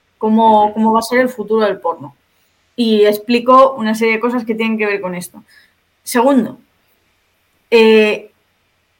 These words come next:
Speaker 1: que te gusten ciertos juegos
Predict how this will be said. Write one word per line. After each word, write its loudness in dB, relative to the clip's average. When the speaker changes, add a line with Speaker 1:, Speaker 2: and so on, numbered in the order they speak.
Speaker 1:
que 2
te 0
gusten -4
ciertos -8
juegos -6